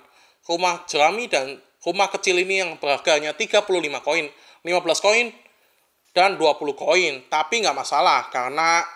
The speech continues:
tak, seperti yang kalian lihat tadi, itu tanpa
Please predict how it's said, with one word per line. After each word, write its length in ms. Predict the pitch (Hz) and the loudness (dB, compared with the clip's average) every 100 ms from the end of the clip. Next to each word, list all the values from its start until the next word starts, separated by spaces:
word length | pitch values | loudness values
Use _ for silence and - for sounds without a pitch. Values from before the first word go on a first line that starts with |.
| - - _ _ _ _ _ - | -20 -20 _ _ _ _ _ -8
tak, 160 | 151 | -6
seperti 320 | - 185 247 240 | -6 -4 0 2
yang 40 | |
kalian 160 | 240 233 | 2 2
lihat 160 | 226 220 | 0 2
tadi, 480 | 226 - 226 247 | 0 0 -6 -4
itu 400 | 196 214 233 226 - _ - | -6 -2 0 0 -2 _ -6
tanpa 720 | 185 190 - 196 190 190 185 | -4 -4 0 2 4 2 -2